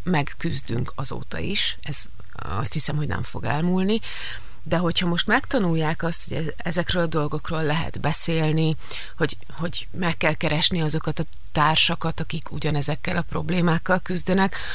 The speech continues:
akkor már megtanulnak, ö, magukhoz egy utat.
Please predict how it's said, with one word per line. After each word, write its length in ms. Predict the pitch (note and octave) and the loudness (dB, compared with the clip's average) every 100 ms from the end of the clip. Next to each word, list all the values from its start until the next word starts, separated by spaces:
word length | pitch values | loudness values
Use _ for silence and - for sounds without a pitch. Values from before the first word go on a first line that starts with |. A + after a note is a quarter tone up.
| - - - | -4 -4 -2
akkor 520 | - - - E3+ E3 E3 | 0 0 2 2 2 -2
már 260 | - F#3+ E3 | 0 2 4
megtanulnak, 800 | E3 D#3+ - D#3 D#3+ D#3+ E3+ - - | 4 2 0 0 0 0 0 -2 -2
ö, 160 | D#3+ | 0
magukhoz 580 | D3+ D#3+ E3 E3+ - D#3 | 0 2 2 0 0 0
egy 180 | C#3+ - | 0 0
utat. 480 | D#3+ - E2 - | 0 0 0 0